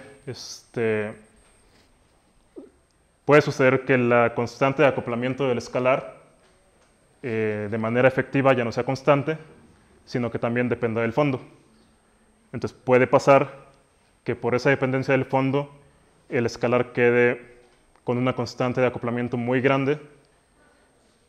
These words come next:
que entonces ya no permita recuperar, eh, predicciones de Einstein. Eso podría pasar, por ejemplo, a escalas de energía muy, muy altas.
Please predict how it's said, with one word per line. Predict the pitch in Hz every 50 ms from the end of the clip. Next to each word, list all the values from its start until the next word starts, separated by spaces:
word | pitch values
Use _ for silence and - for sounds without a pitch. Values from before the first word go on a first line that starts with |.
| _ _
que | - 135
entonces | 131 131 113 135 127 117 120
ya | 123 123
no | 120 120
permita | - 120 120 123 127 120 131
recuperar, | 127 123 - 127 - 123 120 123 123 123 127 127 - - - _ _ _ _ -
eh, | 117 110
predicciones | - - 117 113 101 - - 120 117 120 113 110
de | 113 127
Einstein. | 139 143 - - 120 110 - - - - _ _ _ _ _ _ _ _
Eso | - - - - 135 113
podría | - 120 113 120 120 120
pasar, | 117 127 - 123 117
por | - 117
ejemplo, | 107 - 120 117 120
a |
escalas | - - - 117 117 113 110 107
de | 110
energía | 110 107 - - 120
muy, | 110 107 110 110 107
muy | 110 113 117
altas. | 120 120 117 - - - -